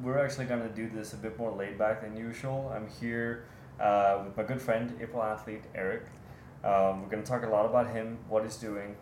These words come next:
uh, and we're gonna brew some, some different coffees using some different gadgets. I have the April brewer, uh, with me here. Uh, and we're just, just gonna talk to you <laughs> guys at the same time, basically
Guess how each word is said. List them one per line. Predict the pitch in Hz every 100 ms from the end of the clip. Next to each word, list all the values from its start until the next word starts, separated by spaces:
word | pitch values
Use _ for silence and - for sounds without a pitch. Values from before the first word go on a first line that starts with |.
| -
uh, | - 98 -
and | 123
we're | 131
gonna | 143 131
brew | 127 135
some, | 127 127 113
some | 104 117
different | 117 135 123
coffees | 110 110 117 107 - - 120
using | 120 120
some | 113 113
different | 113 113 120
gadgets. | 104 104 101 107 - - - - - - - -
I | 113
have | 110
the | 113
April | 113 123 110
brewer, | 113 113 110 110 - -
uh, | 107 101 98 95
with | 110 120
me | 113
here. | 92 92 90 - - - - - -
Uh, | 104 101 98 98
and | 117
we're | 117
just, | 127 -
just | 135 -
gonna | 120 -
talk | 117 120 -
to |
you | 113
<laughs> | 110
guys | - - -
at |
the | -
same | - 104
time, | 101 107 104 95
basically | 98 101